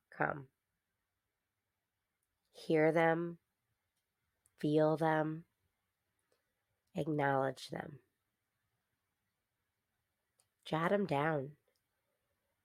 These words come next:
What are you hearing when you see yourself in the mirror?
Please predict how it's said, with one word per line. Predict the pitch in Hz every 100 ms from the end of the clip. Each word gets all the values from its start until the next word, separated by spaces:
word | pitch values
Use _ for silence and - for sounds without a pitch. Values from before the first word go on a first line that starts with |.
| -
What | 147 143 170 208 -
are | 143 147 160
you | 165 147 139 139 165 165 _
hearing | - 147 135 139 147 147 190
when | 165 143
you | 139
see | 135 - 147 151
yourself | 151 151 - 143 139 - - -
in | 147 143
the | 143
mirror? | 139 139 143